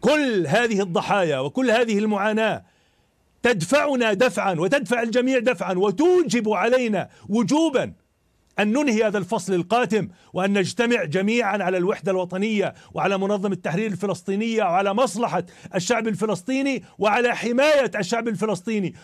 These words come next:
وعلى منع تقديم أي ذرائع لأي جهة من أجل أن تستفرد بالشعب الفلسطيني وتوغل فيه قتلًا وتشريدا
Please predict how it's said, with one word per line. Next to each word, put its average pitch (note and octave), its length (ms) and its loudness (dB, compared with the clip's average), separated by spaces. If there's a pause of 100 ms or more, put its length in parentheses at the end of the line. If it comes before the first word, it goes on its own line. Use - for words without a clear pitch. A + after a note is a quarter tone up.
(100)
وعلى G#3+ 340 2
منع A3+ 340 2
تقديم G#3+ 680 -4
أي E4 320 4
ذرائع G3 720 0 (220)
لأي C#4+ 500 4
جهة F#3 440 0 (200)
من F#3+ 180 0
أجل A#3 340 0
أن A3 300 -4
تستفرد B3+ 760 0 (340)
بالشعب A3+ 400 0
الفلسطيني A3 720 -2 (160)
وتوغل B3+ 680 2
فيه G#3+ 380 0
قتلًا A3+ 440 0
وتشريدا G#3+ 800 -2